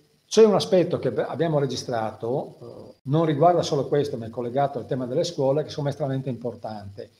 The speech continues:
e che impone una riflessione su una,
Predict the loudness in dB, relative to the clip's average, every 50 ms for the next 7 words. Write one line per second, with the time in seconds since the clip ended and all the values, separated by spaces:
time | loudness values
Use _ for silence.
0 | _ _ _ _ _ _ _ _ _ -4 -2 0 0 0 2 2 2 4 4 4
1 | 4 2 2 0 -2 -2 -2 -4 -4 -2 0 2 2 2 2 0 -2 -2 -4 -4
2 | -2 0 0 0 0 -2 -4